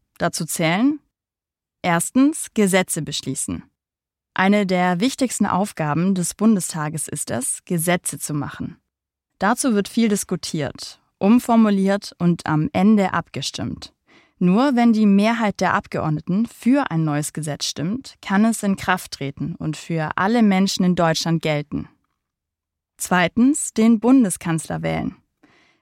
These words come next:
Der Bundestag wählt die Bundeskanzlerin oder den Bundeskanzler, also die Person, die die Regierung leitet und die Geschicke des Landes lenkt. Die hat normalerweise die Mehrheit der Abgeordneten auf ihrer Seite. Aber manchmal kann es eng werden,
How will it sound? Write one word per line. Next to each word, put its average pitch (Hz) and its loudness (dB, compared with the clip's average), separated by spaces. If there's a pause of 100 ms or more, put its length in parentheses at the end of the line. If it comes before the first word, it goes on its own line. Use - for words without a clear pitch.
Der 180 4
Bundestag 226 0
wählt 196 2
die 190 2
Bundeskanzlerin 254 2
oder 190 0
den 180 0
Bundeskanzler, 170 -2 (180)
also 175 -2
die 170 -4
Person, 185 0
die 208 0
die 196 0
Regierung 170 0
leitet 165 -4
und 220 2
die 202 0
Geschicke 196 -2
des 180 -4
Landes 170 -2
lenkt. - -12 (760)
Die 220 2
hat 254 0
normalerweise 214 4
die 175 0
Mehrheit 185 2
der - -6
Abgeordneten 170 -4
auf 165 -8
ihrer 170 -4
Seite. 170 -4 (320)
Aber 170 0
manchmal 196 0
kann 214 0
es 196 0
eng 220 2
werden, 170 -6